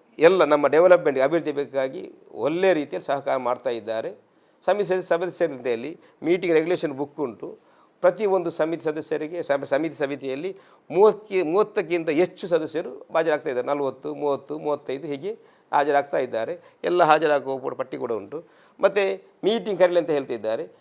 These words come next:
ಮೀಟಿಂಗ್ ಕರೆಯೋದಕ್ಕೆ ನಾವು ಲೆಟ್ರ್ ಕೊಡ್ತೇವೆ, ನೋಟಿಸ್ ಕೊಡ್ತೇವೆ, ರಿಸೀವ್ ಬುಕ್ಕು ಸಮೇತ ಉಂಟು. ಮೀ-, ನೋಟಿಸ್ ಯಾವುದು, ಯಾವ ನಾವು ಕೊಟ್ಟಿದ್ದೇವೆ, ಡೆಲಿವರಿ ಬುಕ್ಕು,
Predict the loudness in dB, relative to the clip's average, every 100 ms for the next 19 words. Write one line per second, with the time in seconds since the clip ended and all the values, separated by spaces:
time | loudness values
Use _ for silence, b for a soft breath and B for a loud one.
0 | b -8 -6 -4 -4 2 2 2 -4 -2
1 | -4 -2 0 0 0 -2 -4 -4 -4 -4
2 | -4 -6 -8 -2 -4 -2 -6 b b -4
3 | -4 -2 -2 -2 -8 -6 2 2 2 -2
4 | -4 -4 -10 -12 b b 0 2 4 2
5 | -2 -4 2 2 2 -2 2 4 6 4
6 | 2 -2 0 0 2 2 2 0 -6 _
7 | b b 4 8 10 8 2 -4 -10